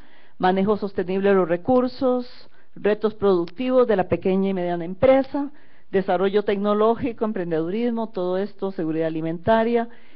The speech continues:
descentralización gubernamental y administrativa,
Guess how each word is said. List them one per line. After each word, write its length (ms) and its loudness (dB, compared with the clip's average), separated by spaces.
descentralización 800 0
gubernamental 880 2
y 40 2
administrativa, 840 -6